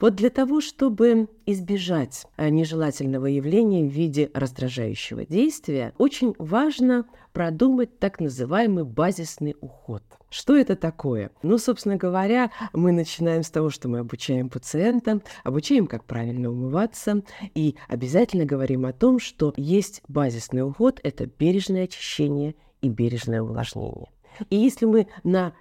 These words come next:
вечернее время наносим, а, препарат, который обладает терапевтическим эффектом, то с утра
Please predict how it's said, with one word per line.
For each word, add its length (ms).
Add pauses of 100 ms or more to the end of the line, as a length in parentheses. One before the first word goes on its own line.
вечернее 640
время 560
наносим, 600
а, 120
препарат, 640
который 480
обладает 520
терапевтическим 800
эффектом, 460 (240)
то 200
с 140
утра 380